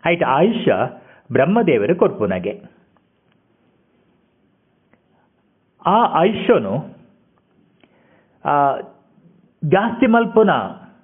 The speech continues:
ಒಂಜಿ ಹಕ್ಕು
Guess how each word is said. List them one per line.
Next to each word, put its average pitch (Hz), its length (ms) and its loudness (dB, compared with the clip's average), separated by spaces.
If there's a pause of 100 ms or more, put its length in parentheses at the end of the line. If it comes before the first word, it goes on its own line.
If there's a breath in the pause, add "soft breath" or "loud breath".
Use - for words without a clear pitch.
(540)
ಒಂಜಿ 139 640 0 (920)
ಹಕ್ಕು - 760 -2